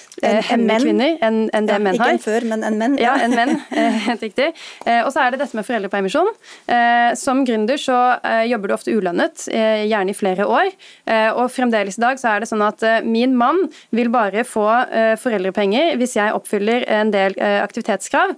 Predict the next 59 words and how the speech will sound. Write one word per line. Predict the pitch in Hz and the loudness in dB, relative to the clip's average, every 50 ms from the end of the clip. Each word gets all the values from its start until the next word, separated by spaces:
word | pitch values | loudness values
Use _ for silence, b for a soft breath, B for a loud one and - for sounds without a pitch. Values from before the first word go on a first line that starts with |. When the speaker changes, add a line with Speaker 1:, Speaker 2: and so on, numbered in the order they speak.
| B B B B B | B B B B B
Speaker 1:
Eh, | - 226 226 220 | 0 2 2 2
og | 226 208 | 0 0
det | 240 247 | 0 2
er | 240 202 190 | 2 0 0
det | 208 | -2
ikke | - 226 | -4 -4
sikkert | - 226 190 214 214 | -2 -2 0 0 -2
at | 214 | 0
jeg | - 226 233 226 208 | 0 0 0 0 2
gjør. | 233 285 330 285 | 2 2 2 0
Det | 269 262 | 0 0
snakket | 285 254 - - | -2 -2 0 0
jeg | 220 208 | -2 0
med | 220 214 | 0 0
Nav | 202 190 190 208 | 0 0 0 0
i | |
dag | 196 202 202 214 226 | 0 0 0 0 2
om. | 302 349 330 | 2 2 2
Det | 262 | 2
er | 233 220 | 0 0
ikke | - 220 | -2 -2
sikkert | 254 226 226 233 | -2 -2 -2 -2
at | 220 | 0
jeg | 220 208 208 208 | 0 0 0 2
gjør | 202 196 196 190 | 2 2 2 2
det | 190 190 190 | 2 2 0
hvis | 208 196 - | 0 0 0
jeg | 202 190 190 196 196 - | 0 0 0 0 0 0
er | 196 185 180 180 190 | 0 0 0 0 0
en | 208 | 0
ulønnet | - 208 185 180 175 180 180 - | 2 0 0 2 0 0 0 0
gründer. | - 185 180 175 190 208 190 B B B B B | -2 0 0 2 0 0 -2 B B B B B
Sånn | B - 247 247 | B -2 -2 0
at | 240 | 0
også | - 214 - - 247 | -2 -4 -2 -2 -2
på | 254 254 | 0 0
den | 247 247 | 0 0
økonomiske | 247 240 262 247 220 196 196 190 - 226 | 0 0 0 2 2 2 0 0 -2 -2
insentiv-, | 220 - 233 233 220 240 214 - | -2 0 0 0 0 0 -2 -2
insentiveringen | - - 214 220 208 - 226 208 226 208 196 185 190 214 226 | -2 -2 0 0 0 0 0 0 0 0 0 2 2 0 0
fra | - - 220 - | -2 -2 -4 -2
staten, | - - 196 180 - - 254 | 0 -2 -2 -2 0 -2 -2
som | 233 247 226 | -2 -2 0
egentlig | - 208 190 190 185 - 220 220 | 0 2 2 2 0 0 -2 -2
skal | - 240 220 | 0 0 0
være | 214 190 185 | 0 0 0
der | 185 | -2
for | 180 - 220 220 | -2 -2 0 0
alle, | 190 202 262 339 370 359 B B B B B | 2 2 2 0 0 -2 B B B B B
eh, | - 220 214 214 214 214 214 214 214 | 0 2 2 2 2 2 2 2 0
tror | 214 - 233 214 | -2 0 0 2
jeg | 202 202 196 | 2 2 2
det | 214 | 2
er | 208 214 | 0 2
en | 214 | 2
del | 196 190 185 | 0 0 0
ting | - 208 202 196 | 0 0 0 2
man | 196 196 | 0 0
kunne | - 214 202 | 2 2 2